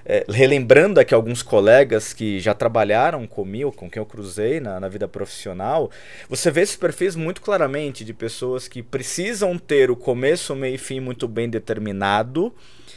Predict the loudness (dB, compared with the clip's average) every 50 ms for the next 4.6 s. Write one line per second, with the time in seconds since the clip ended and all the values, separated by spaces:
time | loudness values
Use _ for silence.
0 | -20 -20 -20 -18 -10 -4 2 6 6 6 6 6 2 0 0 0 0 0 -2 -6
1 | -6 -8 -8 -8 -8 -8 -8 -4 -2 -2 -2 0 0 0 0 0 -2 -6 -6 -4
2 | -2 -2 0 0 0 -2 -2 -2 -2 0 0 2 0 0 -2 -2 -2 -2 -2 -2
3 | -4 -6 -8 -10 -14 -16 -18 -20 -16 -14 -12 -12 -12 -14 -18 -10 -4 -4 -4 -2
4 | -2 0 2 2 2 2 2 0 -2 -4 -6